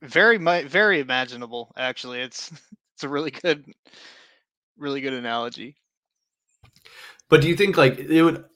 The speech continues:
Speaker 2: obviously, like, probably have a detriment to his game, right? So then would that be the, in that, in that hypothetical scenario, would that be the Nets, like, throwing in the towel, being like, "Ah, we're not really worried about the here and now.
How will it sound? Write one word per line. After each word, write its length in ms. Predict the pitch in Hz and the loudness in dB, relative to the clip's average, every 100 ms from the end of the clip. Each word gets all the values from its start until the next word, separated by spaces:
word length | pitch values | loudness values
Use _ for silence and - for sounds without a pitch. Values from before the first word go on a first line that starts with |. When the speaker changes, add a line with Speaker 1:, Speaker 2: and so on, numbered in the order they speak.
| - | -6
Speaker 2:
obviously, 520 | - 196 143 131 143 127 | 2 4 4 2 4 4
like, 180 | 113 | 2
probably 480 | 113 120 117 113 113 | 2 0 0 0 0
have 160 | 110 104 | 0 -4
a 60 | |
detriment 500 | 104 110 104 107 104 - | -4 -6 -4 -8 -10 -4
to 100 | 110 | -4
his 240 | 104 101 | -2 -4
game, 220 | 117 120 | -2 -2
right? 200 | 107 110 | 0 -2
So 100 | 110 | 0
then 140 | 123 127 | 0 2
would 100 | 127 | 2
that 220 | 127 120 | 2 2
be 100 | 131 | -2
the, 300 | 117 113 113 - - - - | 0 -2 -6 -16 -20 -14 2
in 160 | 156 | 4
that, 320 | 151 147 135 - - | 6 6 4 -4 -2
in 100 | 143 | 4
that 280 | 151 135 - | 4 2 -2
hypothetical 680 | 143 135 131 135 117 120 113 | 0 0 0 -2 -2 -2 -4
scenario, 440 | 117 110 110 107 | -6 -6 -4 -4
would 120 | 104 | -4
that 160 | 113 120 | -2 -2
be 120 | 123 | -2
the 100 | 113 | -2
Nets, 300 | 107 104 107 | -2 -4 -4
like, 180 | 107 - | -4 -2
throwing 260 | 110 107 107 | -2 -2 -4
in 80 | |
the 100 | 104 | -8
towel, 320 | 104 104 104 107 | -6 -2 -2 -2
being 220 | 110 104 | -4 -6
like, 160 | 104 104 | -6 0
"Ah, 120 | 139 | 2
we're 100 | 139 | 2
not 120 | 156 | 0
really 160 | 131 120 | 0 0
worried 260 | 113 113 110 | 0 0 0
about 240 | 110 104 | -2 -4
the 80 | 107 | -6
here 220 | 107 107 | -8 -8
and 100 | 98 | -8
now. 380 | 101 104 98 | -8 -6 -6